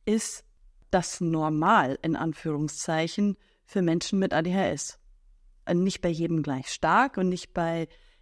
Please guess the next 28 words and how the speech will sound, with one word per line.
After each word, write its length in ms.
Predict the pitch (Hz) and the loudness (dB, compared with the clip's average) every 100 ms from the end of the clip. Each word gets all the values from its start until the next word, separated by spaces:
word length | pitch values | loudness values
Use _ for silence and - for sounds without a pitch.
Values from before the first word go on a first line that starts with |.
| _ | _
jedem 300 | 185 190 180 | 0 2 0
das 240 | 151 - | -2 -10
Gleiche, 800 | - 139 165 233 - 277 285 277 _ - - - _ _ | -2 2 4 2 0 0 2 0 _ -20 -20 -20 _ _
aber 580 | - 185 185 190 190 185 - _ - - | 0 0 2 0 2 0 -2 _ -20 -12
wie 300 | - 165 254 | -8 2 4
auch 140 | 208 - | 2 2
immer 220 | 226 220 | 0 0
die 340 | 180 175 - _ | -2 -2 -4 _
Ausprägung 920 | - 202 247 - - - 170 165 160 165 | 0 2 0 -4 -6 0 2 2 0 0
ist, 560 | 156 - - - - _ _ - - - _ - _ _ - | -2 -6 -8 -14 -16 _ _ -20 -20 -20 _ -20 _ _ -8
in 140 | - 185 | -2 2
einer 280 | 175 170 156 | 2 0 0
sehr, 320 | - 190 202 | 0 2 2
sehr 260 | 208 202 | 2 0
hohen 320 | 190 170 175 175 | 0 0 0 -2
Intensität. 960 | - 165 - 156 139 - - 175 - - _ - - _ _ _ - | -4 -6 -2 -2 -2 -10 0 0 0 -14 _ -20 -20 _ _ _ -6
Und 180 | 165 160 | 0 2
das 160 | 175 | 2
ist 140 | 175 - | 0 -2
der 100 | 180 | 0
große 320 | 175 170 - | 0 -2 -2
Unterschied. 720 | 175 196 151 - 139 - - _ _ | -2 -2 -4 -4 -6 -8 -18 _ _
Es 140 | - 190 | -6 -4
ist 180 | 185 | -2
nicht 280 | 208 214 - | 0 0 -2
so, 200 | - 214 | -2 0
dass 220 | 214 185 - | 0 -4 -2
das, 220 | 190 | -6